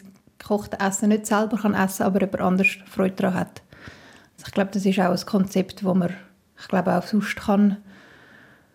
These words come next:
kann aufs Leben übertragen. Wie viel, dass es einem gibt, wenn man jemandem eine Freude macht. Ähm, dann sicher auch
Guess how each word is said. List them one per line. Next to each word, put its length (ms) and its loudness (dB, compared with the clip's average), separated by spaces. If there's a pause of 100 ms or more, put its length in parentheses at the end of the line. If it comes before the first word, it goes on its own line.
(140)
kann 160 2
aufs 140 -4
Leben 240 2
übertragen. 680 0 (320)
Wie 240 4
viel, 680 2 (320)
dass 180 0
es 140 -4
einem 340 -2
gibt, 360 -2
wenn 160 2
man 100 0
jemandem 380 0
eine 80 0
Freude 340 0
macht. 340 -2 (1700)
Ähm, 840 4
dann 200 4
sicher 440 0
auch 680 2